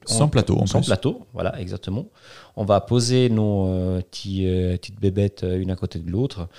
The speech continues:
Speaker 2: Chaque petite bête a, euh, une, euh, euh, un type de mouvement,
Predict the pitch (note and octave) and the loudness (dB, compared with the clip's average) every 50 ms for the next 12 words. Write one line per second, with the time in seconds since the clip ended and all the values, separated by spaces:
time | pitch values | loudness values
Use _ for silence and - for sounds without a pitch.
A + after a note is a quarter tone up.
0 | - - - - - _ - - A2 A2+ - - - - - - - - - - | -20 -20 -20 -20 -12 _ -2 2 2 2 0 -2 -8 -18 -18 -20 -20 -20 -20 -20
1 | - _ _ _ _ _ _ _ _ _ _ G2 F#2 - F#2 F2 F#2 G#2 G2+ G2 | -20 _ _ _ _ _ _ _ _ _ _ -14 -10 -10 -10 -4 0 0 0 0
2 | - - - _ - F2+ F#2+ G2+ - - - - - F2+ F2 F2 F2+ F2+ F2+ F2+ | -2 -6 -12 _ -4 -2 -2 -2 -2 -4 -6 -8 -6 -6 -4 -4 -4 -4 -4 -6
3 | F2+ - - F2+ F2 F2 F2 E2+ E2+ E2+ E2+ E2+ E2+ E2 E2+ E2+ E2+ E2+ E2+ E2 | -6 -8 -8 -8 -6 -6 -4 -4 -6 -6 -6 -8 -8 -8 -8 -10 -10 -10 -12 -12
4 | E2 E2+ - _ _ - - - - - - - - - - - _ _ - - | -14 -16 -20 _ _ -20 -20 -20 -20 -20 -20 -20 -20 -20 -20 -20 _ _ -18 -12
5 | - F2 E2+ E2 E2+ E2+ F2 E2+ A#1+ A#1+ C2 E2 F2 - - G#2 G2+ G2 G2 G2 | -10 -8 -6 -6 -6 -6 -8 -8 -8 -8 -8 -8 -6 -4 -4 -4 0 0 0 2
6 | G2+ G#2+ A#2+ A#2 A2+ A#2 A#2 A#2 A#2 A2+ A2+ | 4 4 4 4 4 4 4 6 6 4 2